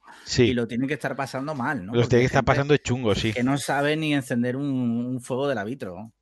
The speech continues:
Speaker 1: Mira, dice por aquí mi hermana, "Ojo al amor de madre, ha puesto el directo en todos los aparatos electrónicos que tenemos en casa". <laughs>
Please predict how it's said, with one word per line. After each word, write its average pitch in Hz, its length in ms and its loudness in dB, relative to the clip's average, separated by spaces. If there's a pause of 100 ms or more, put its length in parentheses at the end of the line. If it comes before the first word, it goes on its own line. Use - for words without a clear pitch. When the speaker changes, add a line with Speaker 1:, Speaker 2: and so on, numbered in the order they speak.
(720)
Speaker 1:
Mira, 139 360 10
dice 147 280 6
por 156 120 10
aquí 147 180 6
mi 139 100 4
hermana, 117 440 4 (320)
"Ojo 143 280 10
al 156 100 12
amor 135 240 8
de 127 80 6
madre, 139 460 4 (300)
ha 123 120 2
puesto 143 280 6
el 143 80 0
directo 127 360 4
en 120 280 2
todos 165 440 10 (240)
los 120 180 6
aparatos 127 400 6
electrónicos 131 640 2
que 113 100 -2
tenemos 113 320 -2
en 98 120 -10
casa". 87 400 -2 (640)
<laughs> - 1120 4